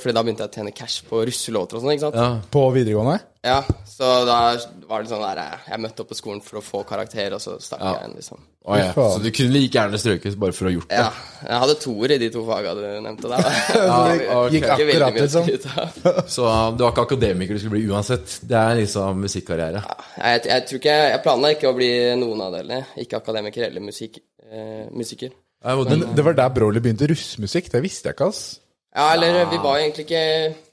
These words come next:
Speaker 1: vi gjorde ikke Broiler da. Men, eh,
Speaker 3: Å, det var
Speaker 2: D J
Speaker 3: noe
Speaker 2: Broiler.
Speaker 3: annet, da.
Speaker 1: ja, det var litt sånn her, vi lagde russelåter til, jeg og Simen da, som er i Broiler. Vi
Speaker 3: Ja.
Speaker 1: lagde russelåter til våre egne busser, og så,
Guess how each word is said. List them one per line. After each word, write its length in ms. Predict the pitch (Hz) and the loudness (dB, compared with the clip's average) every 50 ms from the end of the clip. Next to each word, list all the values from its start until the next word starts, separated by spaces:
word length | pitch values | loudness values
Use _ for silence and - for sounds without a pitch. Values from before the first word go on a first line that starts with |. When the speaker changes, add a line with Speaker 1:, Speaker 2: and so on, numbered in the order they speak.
| _ | _
Speaker 1:
vi 100 | - 147 160 | -12 -8 -8
gjorde 120 | 139 123 120 | -8 -8 -8
ikke 80 | 147 | -6
Broiler 280 | 139 127 113 101 95 101 | -6 -4 -6 -4 -6 -6
da. 100 | 110 135 156 - - _ _ _ _ | -6 -6 -6 -8 -14 _ _ _ _
Men, 160 | 139 135 135 131 | -8 -6 -4 -2
eh, 200 | 135 131 131 131 | 0 2 4 4
Speaker 3:
Å, 160 | 170 185 190 | 4 4 4
det 100 | 170 156 | 4 4
var 100 | 151 151 | 4 4
Speaker 2:
D 40 | 160 175 | 4 4
J 60 | 156 151 | 4 4
Speaker 3:
noe 80 | 143 180 | 4 4
Speaker 2:
Broiler. 200 | 160 135 120 117 | 4 4 2 2
Speaker 3:
annet, 140 | 123 139 | 0 2
da. 100 | - 185 190 165 | 2 2 2 2
Speaker 1:
ja, 100 | 127 131 | 2 2
det 60 | 143 | 2
var 80 | 151 165 | 2 2
litt 80 | 165 165 | 2 2
sånn 80 | 170 160 | 2 2
her, 80 | 147 | 2
vi 60 | 147 151 | 2 2
lagde 280 | 156 147 135 135 143 147 | 2 2 2 2 0 -2
russelåter 520 | 147 139 - - 110 110 113 117 120 120 | -2 -4 -6 -4 -2 -2 -2 -4 -6 -4
til, 200 | - 127 127 123 | -4 -2 -2 0
jeg 140 | 107 120 131 | 2 2 2
og 80 | 131 | 0
Simen 320 | 131 - 131 120 113 117 139 | 0 -4 -6 -6 -4 -4 -4
da, 80 | 151 156 | -4 -4
som 300 | 151 - 139 131 127 123 | -6 -8 -8 -8 -6 -6
er 120 | 120 117 | -6 -8
i 40 | 120 | -8
Broiler. 320 | 117 120 117 113 123 143 151 - | -6 -6 -4 -4 -4 -6 -4 0
Vi 80 | - 135 | 2 4
Speaker 3:
Ja. 60 | 135 139 151 | 6 4 4
Speaker 1:
lagde 220 | 156 117 117 123 131 | 2 0 -4 -4 -4
russelåter 380 | 127 - - - 98 - 117 | -4 -6 -6 -8 -8 -10 -8
til 100 | - 123 | -8 -4
våre 240 | 113 117 117 120 113 | -2 0 0 2 0
egne 640 | 104 101 107 92 101 104 107 107 104 104 107 107 104 | 0 -2 -4 -4 -4 -4 -2 -2 -4 -4 -6 -8 -8
busser, 320 | 113 113 - - 165 165 | -8 -8 -4 0 2 2
og 80 | 165 160 | 2 2
så, 320 | 160 - 135 123 123 120 | 2 2 2 2 2 2